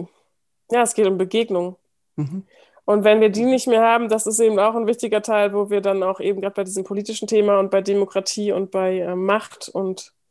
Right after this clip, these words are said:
Speaker 2: Hm.
Speaker 1: Gestaltungswille oder Möglichkeiten, diese Begegnungen, die die Menschen haben, und das haben sie eben im, in all diesen Situationen, die du grad geschildert hast, oder sei es im Sport, im, im Vereinssport, oder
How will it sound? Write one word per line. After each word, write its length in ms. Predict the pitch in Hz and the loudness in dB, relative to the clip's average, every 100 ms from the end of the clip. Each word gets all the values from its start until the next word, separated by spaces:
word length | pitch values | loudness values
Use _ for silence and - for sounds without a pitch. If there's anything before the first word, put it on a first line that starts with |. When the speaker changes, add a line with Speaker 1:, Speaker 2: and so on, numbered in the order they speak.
| _ - | _ -14
Speaker 2:
Hm. 160 | 165 - _ _ - - - - - - _ _ | -14 -14 _ _ -18 -16 -12 -10 -10 -12 _ _
Speaker 1:
Gestaltungswille 1600 | 247 208 - 233 233 240 233 226 220 196 190 233 247 269 269 269 | 0 2 4 6 6 6 6 4 0 -6 2 4 6 6 6 6
oder 380 | 208 202 202 202 | 4 4 4 4
Möglichkeiten, 1080 | 208 214 233 254 220 214 208 123 - - _ - | 2 2 0 0 2 2 -2 -4 -10 -14 _ -8
diese 180 | 220 214 | -4 -2
Begegnungen, 720 | 208 214 285 294 240 208 202 | -4 0 -2 0 0 0 0
die 60 | 196 | -2
die 140 | 202 | -2
Menschen 420 | 202 208 208 220 | 0 -2 -4 -4
haben, 240 | 208 196 175 | -4 -2 -4
und 180 | 202 208 | -4 -4
das 220 | 208 - | -4 0
haben 220 | 214 226 | 0 0
sie 100 | 196 | 0
eben 320 | 190 190 196 190 | 2 0 -2 -4
im, 480 | 175 185 185 185 190 _ - | -2 0 0 -4 -10 _ -4
in 180 | 202 208 | 0 2
all 180 | 190 214 | 2 2
diesen 340 | 226 226 214 | 0 0 2
Situationen, 560 | 208 214 202 - 240 240 | 2 2 0 4 4 4
die 80 | 208 | 4
du 100 | 202 | 4
grad 200 | 214 214 | 2 -2
geschildert 440 | 214 277 302 277 | -4 0 2 2
hast, 240 | 254 233 - | 0 -2 -4
oder 200 | 190 196 | -4 0
sei 220 | 196 202 | 2 2
es 120 | 196 | 0
im 120 | 196 | -2
Sport, 560 | - - 240 269 277 277 | -4 0 2 4 2 -2
im, 400 | 208 208 208 190 | -2 -2 -2 -4
im 340 | 202 196 196 196 | -4 -2 -4 -4
Vereinssport, 760 | 196 208 214 - 196 196 196 | 0 0 -2 -2 0 0 -2
oder 300 | 196 185 185 | -4 -4 -6